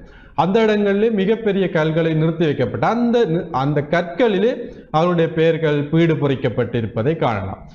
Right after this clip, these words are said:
இது ஒரு விதமான கீழ்த்தட்டு மக்களுக்கான வ-, வழிபாட்டு முறையும் நினைவு சின்னமும் அல்லது சடங்குகள் சார்ந்ததாகவும் இருக்கிறது. அதேவேளை இந்த வ-, இந்த நடுகள் வழிபாடு என்னும் ஒரு இடத்தில் மேல்தட்டு மக்களுக்கானதாக மாற்றமடைகின்றது. அது கோயில்களாக பின்னர் மாற்றமடைகிறது.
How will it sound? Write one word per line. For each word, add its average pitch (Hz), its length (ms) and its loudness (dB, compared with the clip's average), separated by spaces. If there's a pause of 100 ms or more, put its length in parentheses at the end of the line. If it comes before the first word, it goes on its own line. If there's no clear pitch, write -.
(120)
இது 233 300 0
ஒரு 220 160 2
விதமான 214 400 0
கீழ்த்தட்டு 226 540 0
மக்களுக்கான 170 760 0 (260)
வ-, 160 180 0
வழிபாட்டு 156 520 0
முறையும் 139 360 0
நினைவு 170 380 2
சின்னமும் 139 460 -2
அல்லது 170 220 0
சடங்குகள் 165 580 0
சார்ந்ததாகவும் 120 500 0
இருக்கிறது. - 340 -6 (640)
அதேவேளை 139 640 0 (380)
இந்த 226 440 2
வ-, 190 220 -2
இந்த 180 200 2
நடுகள் 220 400 2
வழிபாடு 208 560 2
என்னும் 196 260 2
ஒரு 196 260 2
இடத்தில் 165 480 -2
மேல்தட்டு 226 540 0
மக்களுக்கானதாக 160 880 0
மாற்றமடைகின்றது. 104 840 -4 (220)
அது 196 240 0 (140)
கோயில்களாக 208 680 2
பின்னர் 170 360 0
மாற்றமடைகிறது. 101 680 -6